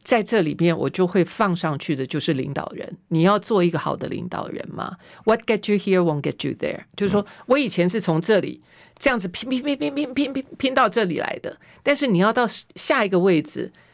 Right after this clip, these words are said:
Speaker 1: 你没有办法再用过去的那样，因为以前你是没有资源的人，你在那边很努力的拼，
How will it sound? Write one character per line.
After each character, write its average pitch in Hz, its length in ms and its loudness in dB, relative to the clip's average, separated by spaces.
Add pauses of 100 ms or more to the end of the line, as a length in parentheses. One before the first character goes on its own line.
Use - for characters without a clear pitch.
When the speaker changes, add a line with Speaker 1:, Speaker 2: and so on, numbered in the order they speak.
(320)
Speaker 1:
你 185 160 4
没 185 120 6
有 240 100 2
办 202 160 2
法 180 100 2
再 170 140 0
用 170 180 0
过 156 200 0
去 147 260 -6
的 - 220 -4
那 - 180 -6
样， - 240 -12 (340)
因 247 120 4
为 254 180 4
以 180 140 0
前 165 300 2
你 151 80 0
是 185 140 -2
没 185 120 6
有 160 120 2
资 - 240 -4
源 156 260 -4
的 - 100 -14
人， - 260 -14
你 165 100 0
在 190 140 4
那 180 80 4
边 185 260 4
很 160 200 0
努 151 160 0
力 151 120 -2
的 - 120 -2
拼， - 260 -8